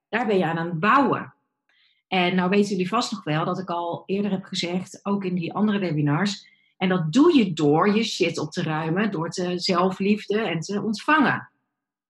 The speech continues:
Dus, dus dat zijn de tools die je hebt. En wat doe je daarmee? Daarmee bouw je dus aan die vier stukken continu. En, en je kan het bijna zien als een, als een, een grid.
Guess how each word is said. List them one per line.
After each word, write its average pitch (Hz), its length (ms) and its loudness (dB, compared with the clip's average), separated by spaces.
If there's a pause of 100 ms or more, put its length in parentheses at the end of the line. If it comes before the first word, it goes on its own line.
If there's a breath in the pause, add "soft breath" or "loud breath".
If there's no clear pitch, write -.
(220)
Dus, 196 440 0
dus 185 200 -2
dat 254 180 0
zijn 190 200 0
de 170 220 -4
tools 233 460 2
die 151 120 -2
je 143 120 -2
hebt. - 640 -6 (760)
En 180 160 -2
wat 180 180 0
doe 247 120 4
je 302 120 6
daarmee? 165 340 2
Daarmee 160 320 0
bouw 190 300 4
je 220 120 6
dus 160 240 -4
aan 160 160 -2
die 190 220 -2
vier 160 340 -2
stukken - 640 -6
continu. 151 480 -4
En, 160 320 -6 (1000 soft breath)
en 220 140 4
je 214 100 2
kan 330 200 2
het 240 280 -2
bijna 277 340 4
zien 240 320 4
als 208 240 0
een, 190 260 0
als 202 240 -2
een, 170 320 -6 (560)
een 185 200 -2
grid. - 680 -2